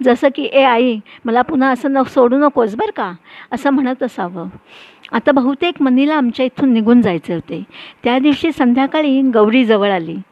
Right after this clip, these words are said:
तिला जवळ बोलावून वेगवेगळे आवाज काढू लागली.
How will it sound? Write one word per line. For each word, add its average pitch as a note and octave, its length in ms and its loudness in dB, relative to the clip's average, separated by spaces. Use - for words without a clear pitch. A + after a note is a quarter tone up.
तिला C4+ 220 0
जवळ B3+ 320 2
बोलावून C#4+ 600 2
वेगवेगळे C4+ 520 2
आवाज A3+ 260 -4
काढू F#3 320 -6
लागली. F3 360 -10